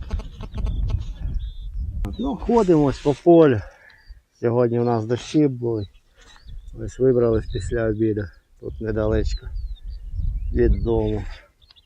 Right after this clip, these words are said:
Поле копане, перекопане вже. Я вже не знаю, скільки тут разів і хто копав. Але бачите, от знахідки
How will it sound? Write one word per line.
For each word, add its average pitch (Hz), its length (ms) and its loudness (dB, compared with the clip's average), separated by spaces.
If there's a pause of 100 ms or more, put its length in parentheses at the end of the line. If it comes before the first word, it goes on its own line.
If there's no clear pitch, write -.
(580)
Поле 165 400 6
копане, 151 500 2
перекопане 135 920 -2
вже. 95 260 -10 (260)
Я 135 260 -2
вже 139 180 0
не 127 140 2
знаю, 139 320 0
скільки - 320 -6
тут - 220 -10
разів 123 460 -2 (580)
і - 80 -12
хто 147 280 2
копав. 95 560 -4 (840)
Але 117 260 -6
бачите, 110 560 -8
от - 180 -14 (1400)
знахідки 113 840 -4